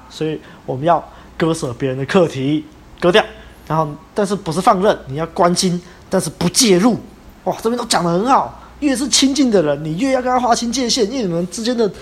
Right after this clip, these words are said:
关系会非常的模糊，就是很多事情都纠缠在一起，所以你才需要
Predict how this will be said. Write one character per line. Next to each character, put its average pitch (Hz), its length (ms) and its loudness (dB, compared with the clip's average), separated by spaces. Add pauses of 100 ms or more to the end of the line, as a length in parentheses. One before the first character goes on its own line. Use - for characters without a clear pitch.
(280)
关 226 160 0
系 220 160 -4
会 220 120 2
非 220 80 -2
常 190 120 0
的 180 60 -2
模 160 260 -2
糊， 170 140 -8 (420)
就 220 120 -8
是 214 100 -6 (380)
很 151 100 -2
多 175 100 -2
事 - 60 -6
情 208 80 -2
都 196 80 2
纠 190 220 0
缠 147 140 -4
在 160 140 -2
一 165 60 -2
起， 139 180 -8 (300)
所 277 100 -4
以 247 60 0
你 180 40 0
才 160 140 -2
需 175 200 -4
要 180 180 2